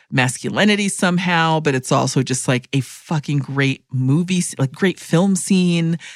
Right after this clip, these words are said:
And the waves are crashing and they're just wailing and thrashing. It's just, it's a beautiful scene that precedes what to me is one of the best endings I've ever seen in a film. And it's completely silent, the ending.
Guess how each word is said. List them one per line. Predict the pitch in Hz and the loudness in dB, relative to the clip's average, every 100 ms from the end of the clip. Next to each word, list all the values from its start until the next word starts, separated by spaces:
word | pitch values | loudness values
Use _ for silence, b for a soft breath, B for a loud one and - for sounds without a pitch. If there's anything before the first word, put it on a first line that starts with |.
| B B | B B
And | 135 | -6
the | 123 | -4
waves | - 202 196 175 | 0 2 2 0
are | 170 | -4
crashing | - 175 160 - 160 151 147 | -2 -2 -2 -2 -2 0 0
and | 135 | 0
they're | 131 131 | 2 0
just | 127 131 - | 0 -6 -6
wailing | 156 165 214 196 180 160 143 | -8 0 2 2 2 2 0
and | 135 131 - _ | -2 -6 -10 _
thrashing. | 180 202 190 175 165 156 | -4 0 0 0 -2 0
It's | 170 | 0
just, | 196 202 | 0 0
it's | 190 | 0
a | 175 | -2
beautiful | - 165 180 190 - 196 185 180 B B B B B | -2 -2 0 -2 -2 -4 -2 -4 B B B B B
scene | - - 180 147 135 131 139 b b | -10 -2 0 2 0 -4 -6 b b
that | 147 | -2
precedes | - 160 - - 277 247 151 135 139 - | 2 -2 -2 -4 -2 0 0 -2 -6 -2
what | 165 156 | -2 0
to | 160 | 2
me | 156 185 170 143 139 - | 4 4 2 2 0 0
is | 135 143 | 0 2
one | 147 | 2
of | 139 | 0
the | 147 | -2
best | 139 143 151 - | -2 -2 -2 -2
endings | 143 143 135 127 | 2 4 4 2
I've | 127 - | 0 2
ever | 165 160 | 2 2
seen | 143 156 139 | 0 0 0
in | 120 | 0
a | 120 | -4
film. | - 117 104 117 151 - | -4 -4 -4 -6 -8 -2
And | 139 | 0
it's | 127 - | 0 -2
completely | 123 - 156 - | -6 -4 -8 -6
silent, | 131 131 110 117 - | -6 -4 -4 -6 -6
the | - 107 | -6 -4
ending. | 110 - - 135 | -4 -6 -6 -6